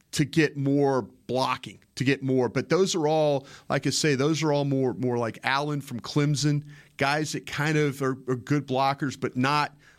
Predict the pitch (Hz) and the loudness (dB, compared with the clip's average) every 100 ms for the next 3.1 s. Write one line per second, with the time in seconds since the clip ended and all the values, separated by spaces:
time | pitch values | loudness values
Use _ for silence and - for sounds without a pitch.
0 | - 135 135 147 131 143 147 139 139 131 | -4 -2 -2 -4 0 2 2 0 -2 -2
1 | 131 160 143 156 220 254 208 156 160 160 | 0 0 2 2 2 2 2 2 2 2
2 | 143 127 - 143 151 147 113 127 123 113 | 0 -2 -2 0 0 -4 0 0 2 -2